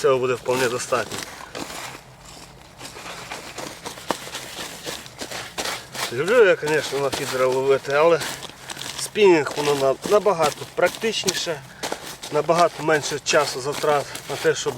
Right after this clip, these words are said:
знайти рибу, щоб її привабити, подати їй. До речі, фідер — це рибалка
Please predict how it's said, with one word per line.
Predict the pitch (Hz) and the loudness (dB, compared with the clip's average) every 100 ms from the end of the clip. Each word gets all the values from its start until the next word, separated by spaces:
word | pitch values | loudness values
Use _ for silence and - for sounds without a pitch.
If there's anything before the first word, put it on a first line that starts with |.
| 120 | -8
знайти | 123 147 151 196 175 | -6 -4 0 2 2
рибу, | 170 160 151 139 - - - - | 2 0 -4 -6 -10 -14 -14 -10
щоб | 127 127 | -10 -8
її | 127 | -8
привабити, | 123 147 151 180 160 147 135 143 - - - - - | -6 -2 2 4 4 2 -6 -6 -8 -12 -16 -18 -4
подати | 139 139 170 - 156 | 0 4 4 2 -6
їй. | 147 139 - - - - - - - - - - - - | -8 -10 -12 -20 -20 -20 -20 -20 -20 -20 -20 -20 -20 -10
До | 147 | -4
речі, | 147 139 | 0 0
фідер — | 135 220 160 - | 0 2 2 2
це | 143 | 2
рибалка | 143 139 151 - 139 | 4 4 4 2 -8